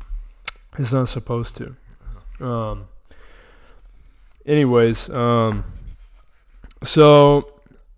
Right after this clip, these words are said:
we watched. I don't care. Um, <laughs>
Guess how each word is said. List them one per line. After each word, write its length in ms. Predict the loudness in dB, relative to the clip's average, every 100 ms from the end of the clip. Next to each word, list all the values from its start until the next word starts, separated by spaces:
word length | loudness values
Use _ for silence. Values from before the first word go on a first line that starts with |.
| _ -20 -20 -18 0
we 140 | 2
watched. 400 | 4 2 -2 -10 _ _ -20 -20 -20 -20 -20 -20 -20 _
I 60 | -4
don't 200 | -4 -4
care. 260 | -8 -10 -12 -18 -14 -6
Um, 360 | -4 -2 -4 -8 -8
<laughs> 1300 | -8 -6 -8 -6 -6 -6 -2 0 0 -2 -4 -4 -4